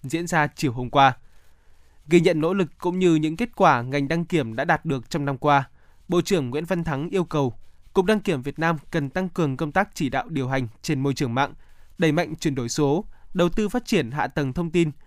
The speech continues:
nghiên cứu hoàn thiện trung tâm dữ liệu phương tiện giao thông vận tải phục vụ cho hoạt động ngành, cũng như chia sẻ dữ liệu với các cơ quan liên quan. Tiếp tục nâng cao năng lực đội ngũ cán bộ, đảng viên, công chức, viên chức, người lao động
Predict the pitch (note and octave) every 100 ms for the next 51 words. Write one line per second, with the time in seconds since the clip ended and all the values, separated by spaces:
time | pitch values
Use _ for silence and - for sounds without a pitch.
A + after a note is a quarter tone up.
0 | - - - F3 F3+ D#3 D3+ F#3 A3 D#3
1 | C3 D3 C#3+ F#3 E3+ F3 D3 E3+ F#3+ E3+
2 | C3+ E3+ D3 E3 C#3 C3+ C#3+ D#3 B2+ A#2
3 | C#3 B2 A2+ _ - D#3 E3+ D#3 C#3 D#3
4 | B2 C#3 C#3 C3+ C3+ A2 - - - E3
5 | F3+ F3+ - E3 - C3 A2+ D3+ F3 -
6 | - - B2+ G3 G#3 F3 D3 C#3 B2+ A#2
7 | C#3 C3 - - - - - _ _ -
8 | A3+ - D#3 E3+ D#3 E3 D#3 D#3 D#3 D3
9 | - D#3 C#3+ C#3+ E3+ D3+ D#3+ F#3+ - -
10 | - C#3 A#2 B2+ E3+ D3+ _ - D3+ -
11 | A3 - - C#3+ B2+ G#3 A#3 - _ D3
12 | C3+ B2+ C3+ D3